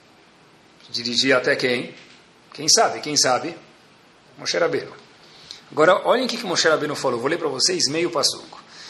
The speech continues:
Em Parashat Varim. "Ve'adavar asher ikshem mikem", qualquer dúvida que vocês tiverem, Moshe Rabbeinu se dirigindo a pessoas que possam saber menos, e tem que recorrer a alguém que, no caso, o líder era Moshe Rabbeinu.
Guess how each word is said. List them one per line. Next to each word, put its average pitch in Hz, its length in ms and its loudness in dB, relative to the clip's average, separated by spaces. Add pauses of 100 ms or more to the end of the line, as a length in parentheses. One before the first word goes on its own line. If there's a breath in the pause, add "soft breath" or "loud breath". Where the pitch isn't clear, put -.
(280 loud breath)
Em - 40 -18
Parashat 143 380 2
Varim. 117 280 2
"Ve'adavar 147 520 6
asher - 260 4
ikshem 226 320 2
mikem", 131 460 0 (160 loud breath)
qualquer 226 540 2
dúvida 277 320 -2
que 233 100 -4
vocês 214 440 4
tiverem, 151 460 2
Moshe 165 220 2
Rabbeinu 196 280 4
se - 120 2
dirigindo 185 360 0
a 196 40 4
pessoas 202 440 4
que 180 100 -2
possam 202 340 4
saber 185 300 2
menos, 170 460 2 (600 loud breath)
e - 60 -20
tem 160 180 -2
que 156 100 -4
recorrer 165 360 4
a 156 40 4
alguém 139 240 0
que, 139 100 -6
no 135 120 -4
caso, 147 260 2
o 131 40 -6
líder 143 220 0
era 131 100 2
Moshe 117 240 -2
Rabbeinu. 113 380 -6